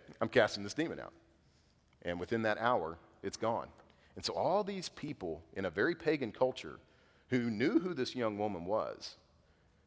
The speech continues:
they got to see the full power of the gospel on display. Because suddenly this girl's not telling fortunes anymore, she's talking.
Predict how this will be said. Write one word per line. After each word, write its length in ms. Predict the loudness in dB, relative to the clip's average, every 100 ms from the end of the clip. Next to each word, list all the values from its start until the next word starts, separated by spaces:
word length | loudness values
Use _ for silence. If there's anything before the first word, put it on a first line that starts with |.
| 2
they 140 | 6 8
got 180 | 6
to 60 | 2
see 220 | 0 0
the 100 | 0
full 220 | 2 4
power 280 | 6 8 8
of 60 | 4
the 60 |
gospel 400 | 4 4 4 0
on 140 | -6 -4
display. 360 | -4 -2 -6 -6 -14 _ _ _ _ _ _ -8
Because 220 | -2 0
suddenly 360 | 6 6 6 4
this 160 | 4
girl's 240 | 6 6 6
not 180 | 4 4
telling 220 | 0 0
fortunes 440 | 0 0 -2 -8
anymore, 340 | -6 -4 -6 -6
she's 220 | -8 -6
talking. 460 | 2 2 2 -8